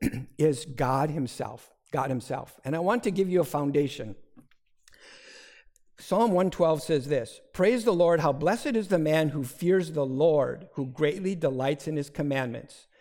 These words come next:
Verse six goes on to say the result. "This man who fears the Lord will never be shaken. He will not fear evil tidings. His heart is steadfast, trusting in the Lord. His heart is upheld. He will not fear."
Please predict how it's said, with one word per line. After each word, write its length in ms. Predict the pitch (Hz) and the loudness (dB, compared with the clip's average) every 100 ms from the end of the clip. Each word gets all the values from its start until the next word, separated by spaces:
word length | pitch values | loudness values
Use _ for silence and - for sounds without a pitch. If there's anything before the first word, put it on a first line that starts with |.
| _ - - - | _ -18 -16 -4
Verse 240 | 170 196 | 0 0
six 300 | - 247 - | 2 0 0
goes 200 | - 175 | -2 0
on 160 | 170 165 | 2 0
to 100 | 160 | -2
say 220 | - 151 | 0 2
the 100 | 151 | 2
result. 520 | 160 202 285 - - - _ _ - | 0 0 0 -2 -8 -20 _ _ 0
"This 180 | 247 | 0
man 440 | 240 175 123 208 220 - | 2 2 2 -4 -6 -10
who 180 | - 147 156 _ | -6 -6 -8 _
fears 320 | - 160 196 240 | -2 2 4 4
the 80 | |
Lord 360 | 269 151 156 175 - - - - - | 2 2 2 -4 -10 -20 -20 -20 -4
will 160 | 151 | 0
never 380 | 147 139 170 262 | 4 4 4 4
be 160 | 294 277 | 2 2
shaken. 560 | - 226 214 135 113 - _ | 4 2 2 -4 -10 -16 _
He 180 | - 165 | -2 2
will 140 | 156 | 4
not 400 | 156 185 220 226 | 2 2 0 -2
fear 340 | - 233 202 202 | -2 2 2 2
evil 340 | 175 156 147 | -2 0 -2
tidings. 640 | - - 120 120 202 262 - - | -4 -4 -4 -2 -2 -2 -6 -6
His 160 | 156 147 | -2 -2
heart 280 | - 202 226 | 0 0 2
is 120 | 262 | -2
steadfast, 720 | - 165 156 156 165 185 - | 0 0 2 0 0 0 -6
trusting 360 | - 185 - 175 | -2 -2 -2 -4
in 140 | 165 | -2
the 80 | 165 | 0
Lord. 360 | 160 156 127 - - - | 2 2 0 -6 -20 -6
His 180 | 160 - | -6 -2
heart 240 | - 185 | 0 2
is 140 | 240 208 | 2 0
upheld. 400 | 180 156 156 170 | 0 0 0 0
He 120 | 175 | -4
will 320 | 180 262 370 | -2 0 2
not 300 | 226 170 156 | 4 2 0
fear." 420 | - 302 151 113 | -2 0 0 -2